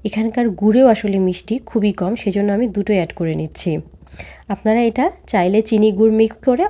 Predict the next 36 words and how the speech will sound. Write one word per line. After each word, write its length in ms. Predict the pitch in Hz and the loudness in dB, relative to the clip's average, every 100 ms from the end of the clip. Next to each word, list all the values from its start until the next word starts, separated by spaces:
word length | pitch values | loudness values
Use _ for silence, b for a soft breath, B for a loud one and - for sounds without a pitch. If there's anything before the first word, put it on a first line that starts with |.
| - | -4
অথবা 320 | 190 214 254 | -4 -2 -2
শুধুমাত্র 560 | - 208 208 208 226 | -2 0 0 0 -2
চিনি 340 | 226 240 262 415 - | -4 -2 -2 -2 -2
অথবা 320 | - 359 294 202 | 0 2 4 2
শুধুমাত্র 600 | 196 185 180 175 - 381 B B 208 | 0 -2 -2 -2 -2 -2 B B 2
গুড় 180 | 226 | 2
দিয়েও 220 | 160 160 147 | 2 -2 -2
করতে 260 | 147 - | -4 -6
পারেন। 320 | 143 147 147 165 B B B | -6 -6 -6 -8 B B B
এখন 360 | 196 - 214 302 | -8 -2 -2 0
খুব 260 | - 226 | -2 -2
ভালোভাবে 520 | 196 185 202 214 262 370 | 2 2 2 2 2 2
মিশিয়ে 340 | 208 190 - 170 | 2 2 2 0
নিচ্ছি। 460 | 170 160 - 165 160 B B B | -2 -6 -4 -4 -4 B B B
আমাদের 360 | - 214 233 262 | 0 2 2 2
দেশে 240 | 294 277 | 0 2
আমরা 160 | 294 285 | 4 4
বলতে 300 | 254 285 294 | 4 4 4
পারি 220 | 302 330 | 2 2
যে 100 | 311 | 2
মিষ্টির 400 | 302 233 226 277 | 2 2 0 -4
পরিবর্তে 480 | 277 220 190 202 294 | 4 4 4 0 0
কনডেন্স 480 | - 196 170 175 180 | 2 2 2 -2 -2
মিল্ক, 180 | 160 170 | -4 -2
কিন্তু 240 | 233 226 | -2 2
এদেশে 320 | 233 214 233 | 4 4 4
কিন্তু 240 | 214 190 185 | 2 2 0
এটা 120 | 180 | -2
সম্ভব 360 | 190 165 170 170 | -2 -2 -2 -2
না। 100 | 180 | -2
এদেশে 280 | 190 - | -4 -6
কনডেন্স 400 | 233 214 180 185 196 | -2 0 0 -2 -2
মিল্ক 220 | 233 240 | -4 0
মোটেও 280 | 190 180 220 | -2 0 2
মিষ্টি 340 | 196 - - | 0 -2 -4
না। 160 | 180 | -4